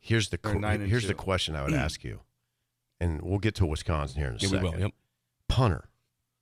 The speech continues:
Speaker 1: I mean, they got a distinct punting advantage. In fact, I would say Tory Taylor's the key to the game. I'm, I
Speaker 3: That's,
Speaker 1: think
Speaker 3: that's
Speaker 1: he's the key to the game.
Speaker 3: I think it's a
Speaker 2: I,
Speaker 3: pretty
Speaker 2: I
Speaker 3: good
Speaker 2: would
Speaker 3: take.
Speaker 2: agree.
Speaker 3: It's a pretty good take.
Speaker 2: 'Cause there was a, an unbelievable play that wasn't made by Iowa where he had the ball basically,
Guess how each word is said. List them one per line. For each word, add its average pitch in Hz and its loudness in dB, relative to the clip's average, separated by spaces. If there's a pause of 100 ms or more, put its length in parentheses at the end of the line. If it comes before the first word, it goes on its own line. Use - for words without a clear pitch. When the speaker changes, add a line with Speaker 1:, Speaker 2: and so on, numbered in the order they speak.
(200)
Speaker 1:
I 101 -2
mean, 104 4
they 107 4
got 107 2
a 90 -4
distinct - 0
punting 123 2
advantage. 76 -4
In 87 -2
fact, 139 0
I 123 0
would 120 2
say 113 -4 (100)
Tory 135 2
Taylor's 123 0
the 95 -8
key - -2
to 110 0
the 92 0
game. 76 -2 (160)
I'm, 95 2
I 117 2
Speaker 3:
That's, 131 2
Speaker 1:
think 131 2
Speaker 3:
that's 135 0
Speaker 1:
he's 123 -4
the - -12
key 139 -4
to 135 -8
the 113 -2
game. 78 -4
Speaker 3:
I - 0
think 139 4
it's 127 6
a 107 0
Speaker 2:
I, - -8
Speaker 3:
pretty 117 6
Speaker 2:
I - 6
Speaker 3:
good 113 4
Speaker 2:
would 113 2
Speaker 3:
take. 147 6
Speaker 2:
agree. 110 4 (140)
Speaker 3:
It's - -18
a - -18
pretty 165 4
good 139 -2
take. 135 -4
Speaker 2:
'Cause 117 2
there 156 8
was 139 4
a, 117 6 (240)
an 117 0
unbelievable 113 2
play 113 2
that 90 -2
wasn't 101 0
made 98 2
by 90 2
Iowa 82 2 (380)
where 104 4
he 117 -2
had 104 2
the 92 -8
ball 95 0
basically, 95 -4